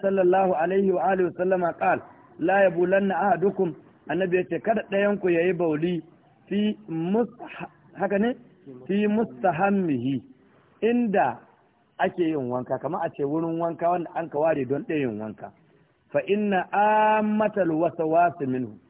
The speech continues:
domin galibi mai yawan wasawasi daga nan ne aka ɗauka ta. Mm, duk yawan wasawasan da hanga mata na ɗauka galibi wurin kewayawa na ake ɗauka shi. An gane? Wa fi sunan Abi Dawud bi sanadin sahihin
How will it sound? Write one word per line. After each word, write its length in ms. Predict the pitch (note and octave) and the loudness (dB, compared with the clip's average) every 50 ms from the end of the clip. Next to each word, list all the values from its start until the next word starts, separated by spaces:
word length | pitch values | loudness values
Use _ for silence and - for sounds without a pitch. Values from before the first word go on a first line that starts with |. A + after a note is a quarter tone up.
| _ _ _ _ _ - | _ _ _ _ _ -6
domin 320 | D3 E3+ F3 F#3 F#3 F#3 D#3+ | -4 -2 -2 0 -2 -2 0
galibi 520 | D#3 G#3 A#3 B3+ B3+ B3 G#3+ F3 F3+ F#3+ F#3 | 2 4 4 4 4 2 0 0 -2 -2 -2
mai 220 | F#3+ G#3 G#3+ G#3 F#3+ F3 | 0 -2 -2 -2 0 0
yawan 280 | F#3+ G3 F#3+ E3+ D#3 | 2 2 2 0 -2
wasawasi 640 | D3+ C#3+ - C3+ C#3 D3+ D#3 D3+ - - D#3+ D#3 C3+ - - - _ - | -4 -4 -4 -2 0 0 0 0 -2 -4 -6 -6 -6 -8 -12 -18 _ -8
daga 260 | C#3+ D3+ E3 D3 E3 | -4 -4 0 0 0
nan 140 | F3 G3+ G#3 | 2 2 0
ne 80 | G3 E3+ | 0 0
aka 220 | D#3 - - - | -2 -6 -6 -6
ɗauka 300 | - C3+ C3+ - A#2+ G#2 - | -6 -6 -6 -6 -8 -12 -14
ta. 80 | - - - _ _ _ _ _ _ _ _ - _ - - _ - - - - - _ _ _ _ _ _ _ _ _ _ - | -16 -20 -20 _ _ _ _ _ _ _ _ -20 _ -20 -20 _ -20 -20 -20 -20 -20 _ _ _ _ _ _ _ _ _ _ -4
Mm, 280 | F#3 F3+ E3 D#3 E3+ F#3+ | -2 -2 -2 -4 -6 -6
duk 140 | C#4+ C4+ | -4 0
yawan 220 | C4+ C#4 B3+ A3 G3+ | 2 2 2 2 0
wasawasan 420 | F#3+ - - F#3 F#3+ F#3 G#3+ G#3 F#3 | -2 -2 0 -2 0 0 -2 -2 -2
da 60 | E3 | -4
hanga 200 | C#3+ D#3+ D3+ E3+ | -4 -4 -4 -2
mata 280 | F3 F3 E3+ - F3+ E3+ | 0 0 0 2 0 0
na 100 | D#3 C#3+ | 0 -2
ɗauka 280 | D#3 D#3+ D3 C#3+ C3 B2 | -4 -6 -4 -4 -4 -2
galibi 440 | C#3 D#3+ E3 D#3 D3 B2+ B2+ B2 - - _ _ _ - | 0 0 0 0 -2 -4 -6 -10 -12 -14 _ _ _ -2
wurin 220 | E3+ G3+ G3+ F#3+ | 0 0 0 0
kewayawa 420 | - G3+ G#3+ F#3+ E3 D#3+ D#3 D3 B2+ | 0 0 2 4 4 4 4 4 2
na 100 | B2+ C3 | -2 -6
ake 180 | C#3+ - - A#2+ | -8 -12 -14 -12
ɗauka 240 | - A#2 G#2+ - F#2+ | -12 -12 -12 -12 -16
shi. 220 | - - - - - - _ _ - _ - - _ _ - _ _ _ - | -20 -20 -20 -20 -20 -20 _ _ -20 _ -20 -20 _ _ -20 _ _ _ -6
An 120 | D#3+ E3+ | -4 0
gane? 300 | E3+ F3 F3 E3 D#3+ D#3 - - - - _ _ | 2 2 2 2 -2 -4 -6 -12 -20 -20 _ _
Wa 80 | - C#3 | -8 -4
fi 140 | C3 D#3 F3+ F3+ - | -2 -2 -2 -2 -2
sunan 220 | G3 G3 G3 F#3+ | -2 -2 0 0
Abi 320 | F3 E3 E3 E3 F3+ F#3 F3+ | -2 -2 -4 -2 -2 0 2
Dawud 400 | F#3 F#3 F#3 F#3+ G3 F3+ D3+ - - - - _ _ - | 2 2 4 4 2 2 0 -2 -10 -20 -20 _ _ -10
bi 80 | - D3 | -10 -6
sanadin 360 | B2+ F3+ F#3+ G3 F#3+ F#3+ F3+ - - | -2 0 2 2 2 2 0 -2 -2
sahihin 480 | E3 E3 E3+ F#3+ G3 F#3 E3+ D#3 A2+ | -2 -2 0 0 0 0 -2 -2 -4